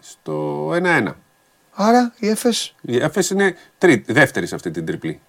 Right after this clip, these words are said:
Speaker 2: Έχει δύο μηδέν με τη Ζάλγκιρις η Έφες.
Speaker 1: Ναι, αλλά η
Speaker 2: Και άμα
Speaker 1: η
Speaker 2: κερδίσει,
Speaker 1: Μπασκόνια
Speaker 2: πάει
Speaker 1: δεν έχει
Speaker 2: τρία ένα.
Speaker 1: Η
Speaker 2: Δεν έχουν
Speaker 1: Μπασ-
Speaker 2: να παίξουν Έφες Μπασκόνια.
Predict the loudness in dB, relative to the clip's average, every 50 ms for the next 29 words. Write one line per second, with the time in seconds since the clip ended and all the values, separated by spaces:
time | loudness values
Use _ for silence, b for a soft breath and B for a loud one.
0 | _ _ _ -10 -4 -2 0 2 2 2 4 2 2 0 0 -2 -2 -4 -4 -4
1 | -10 -16 -16 -18 -18 -20 -20 -20 -20 -20 -20 -20 _ _ _ _ _ _ _ _
2 | _ -20 -18 -12 -6 -4 -2 -2 -2 0 2 2 4 6 6 6 6 4 4 4
3 | 2 2 2 2 4 4 4 4 4 4 6 6 6 6 6 6 8 10 10 10
4 | 10 10 10 10 10 10 8 6 2 -2 -12 _ _ _ _ _ _ b b b
5 | b b b b -6 0 4 4 4 6 6 4 4 4 0 -2 -2 2 2 2
6 | 2 2 -2 -2 -2 -2 0 -2 -2 -2 -4 -8